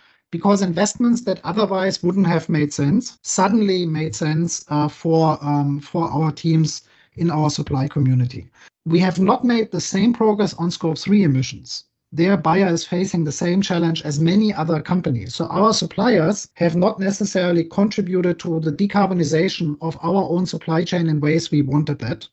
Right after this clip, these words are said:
And we will also introduce an internal carbon price now for all of our suppliers. The same thing, when you are then in a negotiation and carbon has a realistic price, then the low carbon solution wins.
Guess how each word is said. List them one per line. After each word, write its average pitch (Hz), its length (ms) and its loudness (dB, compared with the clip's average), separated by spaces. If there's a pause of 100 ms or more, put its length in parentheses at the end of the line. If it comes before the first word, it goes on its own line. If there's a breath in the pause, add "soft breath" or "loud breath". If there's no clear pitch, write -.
(100)
And 180 200 2
we 196 100 4
will 202 160 4
also 240 260 2
introduce 202 520 0
an 202 100 -6
internal 196 460 0
carbon 170 320 -2
price 156 320 -2
now 160 260 2
for - 160 -6
all 165 160 -2
of 147 100 0
our 143 220 -4
suppliers. - 640 -8 (200)
The 175 60 -4
same 196 280 4
thing, 196 320 2 (260 soft breath)
when 196 240 4
you 226 140 6
are 185 100 4
then 214 220 2
in 214 100 2
a 185 60 0
negotiation 175 840 0
and 151 200 -6
carbon 196 400 0
has 165 260 0
a 165 60 2
realistic 165 680 0
price, 185 600 -2 (380 soft breath)
then 175 220 4
the 214 80 6
low 196 220 4
carbon 185 420 -2
solution 170 640 0
wins. 175 540 2